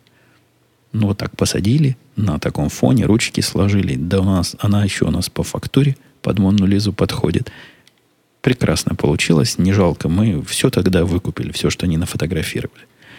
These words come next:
Но раньше была идея фотографий этих такая. В самом начале они фотографировали, ты говорил, перед фотографированием, вот в самые первые годы, сколько ты каких фотографий хочешь,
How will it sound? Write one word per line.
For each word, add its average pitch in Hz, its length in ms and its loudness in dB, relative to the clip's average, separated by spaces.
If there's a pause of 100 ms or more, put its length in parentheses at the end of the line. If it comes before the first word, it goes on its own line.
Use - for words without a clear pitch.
(320)
Но 104 260 6
раньше 170 320 4
была 104 280 4
идея 123 420 2 (260)
фотографий - 880 0
этих - 200 -4
такая. - 440 -6 (1120)
В - 60 -8
самом 147 280 4
начале 131 640 4 (160)
они 120 220 4
фотографировали, 113 760 4
ты - 140 0
говорил, 104 580 2 (300)
перед 117 320 2
фотографированием, 90 800 0
вот - 100 -10
в - 80 -8
самые 85 300 0
первые 82 340 0
годы, 95 260 2
сколько 92 380 0
ты 92 80 0
каких 90 300 -2
фотографий 87 480 0
хочешь, 147 460 2